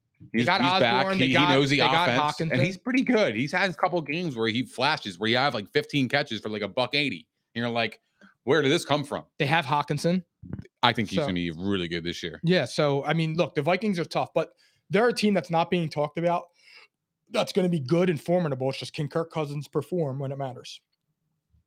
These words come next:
Speaker 1: That's yet to be,
Speaker 2: That's the
Speaker 1: that
Speaker 2: doubt.
Speaker 1: remains to be seen.
Speaker 2: No, I, I,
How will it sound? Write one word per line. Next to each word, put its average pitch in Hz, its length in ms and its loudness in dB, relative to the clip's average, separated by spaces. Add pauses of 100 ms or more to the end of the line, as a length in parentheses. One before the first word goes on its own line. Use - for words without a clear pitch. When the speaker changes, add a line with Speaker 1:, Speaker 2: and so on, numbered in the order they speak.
(140)
Speaker 1:
That's 165 220 4
yet 165 140 6
to 143 60 10
be, - 0 -
Speaker 2:
That's 160 220 6
the 143 100 6
Speaker 1:
that - 100 8
Speaker 2:
doubt. 120 120 4
Speaker 1:
remains 196 260 2
to 196 80 2
be 175 100 4
seen. 143 340 0
Speaker 2:
No, 139 200 6
I, 101 160 4
I, 120 180 4